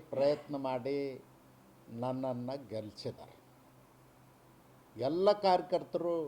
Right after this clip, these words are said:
ಪ್ರಾಮಾಣಿಕವಾಗಿ ಮಾಡಿದ್ದಾರೆ, ವರಿಷ್ಠರು ಕೂಡ ಪ್ರಾಮಾಣಿಕವಾಗೇ ಮಾಡಿದ್ದಾರೆ. ಯಡಿಯೂರಪ್ಪನವರು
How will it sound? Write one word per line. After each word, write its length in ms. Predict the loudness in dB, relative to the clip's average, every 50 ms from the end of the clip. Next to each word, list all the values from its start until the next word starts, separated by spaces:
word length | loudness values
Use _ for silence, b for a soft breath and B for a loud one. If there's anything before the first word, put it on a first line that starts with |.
| -8 -12 -20 -20 -20 -20 -20 -20 -20 -20 -20 -20 -20 -10 -2
ಪ್ರಾಮಾಣಿಕವಾಗಿ 800 | 0 2 2 2 2 2 0 0 -2 -2 -2 -2 -2 -2 -4 -6 -8 -8
ಮಾಡಿದ್ದಾರೆ, 380 | -8 -10 -10 -12 -16 -16 -20 -20 -20 -20 -20 -20 -20 -20 -20 -20 -20 -20 -20 -20 -20 -20 -20 -20 -20 -20 -20 -12 -2 4
ವರಿಷ್ಠರು 560 | 4 6 6 6 4 2 0 -2 -2 -2 -2 0 0 0
ಕೂಡ 160 | 0 2 4 2 2 0 -2 -2
ಪ್ರಾಮಾಣಿಕವಾಗೇ 840 | -2 0 0 0 0 -2 -2 -2 -4 -4 -4 -4 -2 -2 -2 -4 -8 -8 -8
ಮಾಡಿದ್ದಾರೆ. 380 | -10 -10 -12 -16 -18 -20 -20 -20 -20 -20 -20 -20 -20 -20 -20 _ -20 -20 -20 -20 -20 -20 -20 -14 -6
ಯಡಿಯೂರಪ್ಪನವರು 1120 | 0 0 2 4 6 6 6 8 8 6 4 4 0 0 2 4 4 4 4 4 4 4